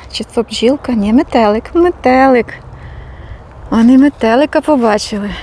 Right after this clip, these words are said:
У нас сьогодні дуже тепло, двадцять з лишнім градусів. І це неймовірно. Приємно відчувати тепло, коли не потрібно вдягатися.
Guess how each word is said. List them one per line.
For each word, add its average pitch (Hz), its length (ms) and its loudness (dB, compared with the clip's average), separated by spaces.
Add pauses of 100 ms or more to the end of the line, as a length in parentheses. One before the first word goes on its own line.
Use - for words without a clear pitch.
(1300)
У 247 40 2
нас 233 220 2
сьогодні 233 380 2
дуже 226 240 -2
тепло, 233 480 -2 (1300)
двадцять 247 440 0
з 226 40 0
лишнім 226 440 2 (1600)
градусів. 247 680 0 (1200)
І 233 80 0
це 247 180 0
неймовірно. 233 760 2 (1080)
Приємно 226 540 2
відчувати 220 600 -2
тепло, 254 600 0
коли 220 180 -2
не 214 100 -4
потрібно 214 440 -6
вдягатися. 247 840 -2